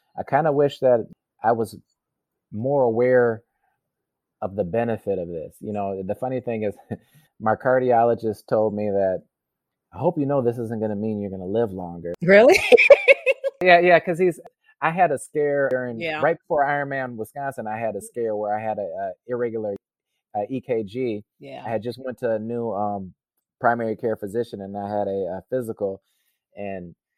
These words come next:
Speaker 1: he just, like, panicked after my E K G. So I went through all this testing, and everything is great. I was, everything was great. It, uh, it, but it, it was just funny when I was talking with the cardiologist. Uh, he was just like, "You know, I tell everyone, just because you,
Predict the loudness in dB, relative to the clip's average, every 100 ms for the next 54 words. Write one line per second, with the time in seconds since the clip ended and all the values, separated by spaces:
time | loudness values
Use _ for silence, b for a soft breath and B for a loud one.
0 | _ _ _ -6 -4 -4 -4 -6 -18 _
1 | -10 -8 -8 -8 -4 -2 -4 -8 _ _
2 | _ _ _ -10 -8 -8 -8 -6 -2 -4
3 | -2 -4 -4 -2 0 0 -2 -8 -6 -2
4 | 0 -2 -6 -8 -4 -4 -4 -6 -8 -8
5 | -10 -14 _ _ _ _ _ -4 -2 -2
6 | -4 -6 -14 _ -2 0 0 -2 -6 -4
7 | -4 0 0 0 0 0 -2 -4 -2 0
8 | 2 0 -4 -4 -6 -8 -14 -4 -2 -2
9 | -4 -6 -6 -4 -4 -6 -6 -6 -6 -8
10 | -6 -6 -6 -4 -2 -2 -6 -10 -8 -4
11 | -2 0 0 0 -2 -6 -6 _ _ _
12 | _ _ _ -6 -2 -2 -2 -4 -6 -8
13 | -6 -8 -8 _ _ _ -14 -14 -2 0
14 | 0 -2 -4 -6 -8 -8 -12 -10 -6 -6
15 | -4 -2 -4